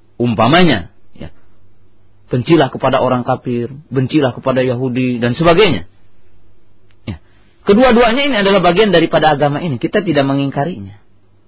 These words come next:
Bahwa memberikan motivasi kepada para pemuda agar komitmen kepada agamanya, itu adalah bagus.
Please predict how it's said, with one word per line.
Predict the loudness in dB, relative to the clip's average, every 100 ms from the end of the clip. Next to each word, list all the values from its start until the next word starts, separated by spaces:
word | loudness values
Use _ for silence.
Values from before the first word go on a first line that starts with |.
| _ _ _ _ _ _
Bahwa | 0 4 4
memberikan | 2 2 4 2 0
motivasi | 0 2 2 2 -2
kepada | 0 0 2
para | 2 2
pemuda | 0 -2 2 2
agar | 2 2 0
komitmen | 0 0 -2 -4
kepada | -2 0 2
agamanya, | 2 2 0 -2 -4 -6 -8 _ _ _ _ _ _ _ _ _ _ _ _ _ _ _ _ _ _ _ _ _ _ _ _ _ _ _ _ _ _ -2
itu | 2 4
adalah | 6 4 4
bagus. | 4 2 0